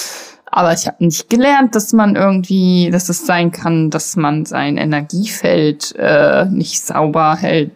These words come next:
halten kann oder sich seelische Traumata auflädt oder <laughs> sonstigen Krams. Also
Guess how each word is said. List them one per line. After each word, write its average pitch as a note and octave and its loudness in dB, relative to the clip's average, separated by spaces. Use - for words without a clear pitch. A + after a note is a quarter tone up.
halten D#3+ -2
kann - -4
oder D#3 2
sich D3+ -2
seelische E3+ 0
Traumata G3 0
auflädt D3+ -2
oder - 0
<laughs> - -
sonstigen D4 2
Krams. - 2
Also B3+ 2